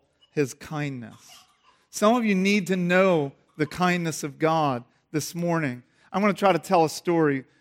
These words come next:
uh, quickly if I can. I, if it flops, I won't do it in the second service. Um, so you guys will be my, my guinea pigs. But I was, I was, and I, like, this is what you get. I was talking to my oldest daughter about some of this. Like, what you guys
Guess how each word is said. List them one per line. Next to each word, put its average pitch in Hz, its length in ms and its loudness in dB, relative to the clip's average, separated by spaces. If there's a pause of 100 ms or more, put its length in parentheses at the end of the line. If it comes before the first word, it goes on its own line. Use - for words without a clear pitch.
(140)
uh, 131 280 -2 (160)
quickly 160 420 0
if 135 120 -2
I 135 100 2
can. 131 420 -4
I, 147 220 -6
if 143 140 -8
it - 160 -8
flops, 165 460 -2
I 147 60 0
won't 143 220 -6
do 139 120 0
it 139 40 -2
in - 60 -10
the 123 60 -14
second 131 340 -10
service. 123 540 -12 (440)
Um, 147 460 2
so - 160 -4
you 180 160 2
guys 165 240 4
will 165 60 -2
be 156 180 0
my, 143 400 -2
my 143 200 -2
guinea 156 280 -6
pigs. 139 260 -2
But 165 220 0
I 180 140 4
was, 202 320 0 (520)
I 190 200 2
was, 190 480 0 (2750)
and 208 160 4
I, 214 240 2
like, 202 240 0
this 254 180 -2
is 233 100 -8
what 233 140 2
you 196 80 -2
get. 165 240 6
I 156 40 2
was 151 100 -4
talking 190 220 -2
to 185 60 -8
my 156 220 0
oldest 151 320 -4
daughter 147 220 2
about 131 240 -2
some 143 180 -10
of 139 60 -2
this. 135 180 -4
Like, 156 200 0
what 220 340 2
you 233 160 -2
guys 170 380 4